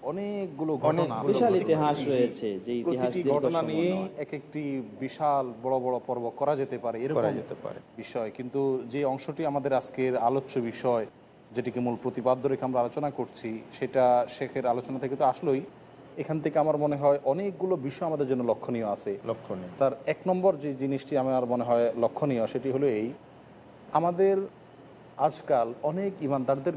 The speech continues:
Speaker 1: ভিতরে একটি প্রশ্ন জাগে, সেটি হলো যে মুসলিমরা অনেকে অনেক জায়গায় বিপদগ্রস্ত, আল্লাহ তাআলার সাহায্য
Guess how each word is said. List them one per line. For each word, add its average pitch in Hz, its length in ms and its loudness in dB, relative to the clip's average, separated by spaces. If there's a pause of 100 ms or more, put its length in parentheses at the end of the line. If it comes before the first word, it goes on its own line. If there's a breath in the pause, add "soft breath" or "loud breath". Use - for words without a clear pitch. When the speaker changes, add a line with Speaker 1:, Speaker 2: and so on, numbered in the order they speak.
Speaker 1:
ভিতরে 117 460 0
একটি 127 300 -6
প্রশ্ন 180 360 0
জাগে, 92 460 -4 (400)
সেটি 196 240 0
হলো 175 360 4 (520)
যে 170 120 4
মুসলিমরা 214 680 2
অনেকে 214 720 0
অনেক 170 240 0
জায়গায় 139 240 2
বিপদগ্রস্ত, 113 640 -4 (440)
আল্লাহ 180 220 4
তাআলার 180 520 4
সাহায্য 160 500 -2